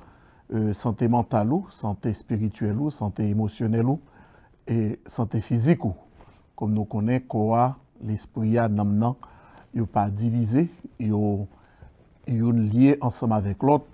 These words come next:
et y-, chaque dérangement dans une capable d'affecter l'autre. Et c'est ça que je veux dire, on a parlé ou de émotion,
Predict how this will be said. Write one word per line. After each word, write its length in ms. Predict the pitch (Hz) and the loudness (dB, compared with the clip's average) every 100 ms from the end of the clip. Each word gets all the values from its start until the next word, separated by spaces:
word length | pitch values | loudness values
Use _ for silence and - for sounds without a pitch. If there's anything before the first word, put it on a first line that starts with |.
| - - - | -20 -20 -6
et 240 | 120 120 - - _ - | -2 -2 -4 -18 _ -8
y-, 180 | 156 - - - | -6 -6 -10 -12
chaque 280 | - 135 - - | -2 -2 -2 -10
dérangement 560 | 131 139 135 135 127 151 | 0 4 6 4 4 4
dans 120 | 135 | 4
une 220 | 143 151 | 4 4
capable 280 | 135 117 117 | 2 0 2
d'affecter 420 | 110 - 185 139 | 0 -2 -4 4
l'autre. 220 | 139 127 - - - - - - - - 139 | 6 4 0 -16 -20 -20 -20 -20 -20 -6 2
Et 260 | 131 120 | 4 4
c'est 120 | 117 131 | 2 2
ça 120 | 131 | 2
que 140 | 131 | 2
je 80 | 117 | 2
veux 60 | 110 | 2
dire, 200 | 117 127 | 4 4
on 40 | |
a 60 | 110 | 2
parlé 420 | - 123 107 98 | 2 2 2 0
ou 220 | 95 135 | -2 0
de 460 | 120 107 101 98 113 | 0 0 0 0 -2
émotion, 680 | 123 110 110 - 143 151 190 | -2 0 -2 -4 2 2 2